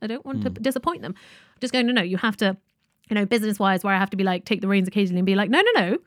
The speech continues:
Speaker 1: you actually have to charge that person money. They have money and you're just being, you know, you're just being nice and you have to actually, you know, work a little bit more." I have to be a bit more like, if he goes, "I feel sad,"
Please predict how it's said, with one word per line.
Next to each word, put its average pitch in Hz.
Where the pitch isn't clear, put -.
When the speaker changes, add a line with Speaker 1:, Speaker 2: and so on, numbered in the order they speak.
Speaker 1:
you 269
actually 359
have 330
to 262
charge 302
that 262
person 262
money. 247
They 240
have 339
money 196
and 220
you're 214
just 214
being, 196
you 202
know, 170
you're 220
just 208
being 220
nice 190
and 208
you 196
have 202
to 180
actually, 175
you 175
know, 185
work 180
a -
little 175
bit -
more." 185
I 262
have 247
to 240
be 214
a 208
bit 208
more 190
like, 180
if 190
he 233
goes, 196
"I 233
feel 220
sad," 180